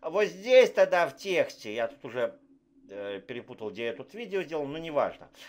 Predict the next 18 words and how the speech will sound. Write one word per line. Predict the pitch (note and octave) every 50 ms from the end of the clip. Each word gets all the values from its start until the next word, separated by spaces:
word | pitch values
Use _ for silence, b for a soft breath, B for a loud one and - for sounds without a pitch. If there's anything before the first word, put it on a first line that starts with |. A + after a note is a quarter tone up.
| B B B B B B B B _ -
А, | B2 B2+ B2 A#2+ A#2+ B2 B2 A#2+ A2+ A2+ G#2+ G2+ F2 - _ _ _ _ _ _ -
допустим, | C3+ C#3+ E3 E3+ E3+ G3+ F#3+ F3 - F3+ F3
мы | F#3 G3+ G#3+ G3
сделаем | D#3 D#3 F#3+ F#3+ F#3+ F#3 E3+ E3
какую-то | C3+ E3+ D#3 D3+ F3 F#3 F3+ E3+ - - E3
выноску. | D#3+ E3+ F3+ E3+ C#3+ B2 G#2+ F#2+ - - - E2+ D2+ - _ _ _ _ _ _ _ - _ _ _ - _ _ _ _ _ _ _ _ _ _ _ _ - - _ _ _ _ _ b b b b b b b b b
Выноску, | - A#2 A#2+ E3+ G#3+ A3 G#3 G#3 E3+ - - - - E3+ D#3+ D#3 C#3+ C3+ - - _ _ _ _ _ _ _ _ _ _ _ _ _ _ _ _ _ - - _ _ _
и, | - G3 F#3 E3+ D#3 C#3 A2+ - -
а, | B2 B2 A#2+ A#2+ A#2+ A#2 A2+ A2 G#2+ G#2 -
подкреплённая | - - - - - E3+ F3 - F#3+ G#3 G3 F3+ D#3+ D#3+ D#3+ D#3+ D3+
фраза | - - G3+ A#3 A#3 A3+ F#3 D3+ E3 C#3+
переходит | - D#3 D3+ D#3+ C#3 - - G3 G3 F#3 C#3 D#3 D3 - - - - - - - - - - - - - - - - - - - -
на | C#3 E3 F3+ F3 D#3+ C#3+ B2 A#2+ A#2+
следующую | - - D#3 F3+ E3+ C#3+ D3+ C#3 C3 D#3 E3 -
страницу, | - E3+ F3 F#3 G3 A#3 B3+ A#3 - - D#3+
где | C#3 D3+ D#3+
человек | - - E3+ E3 F3 F3 E3 D3 - -
может | - D#3+ D#3+ D3+ C3 A#2+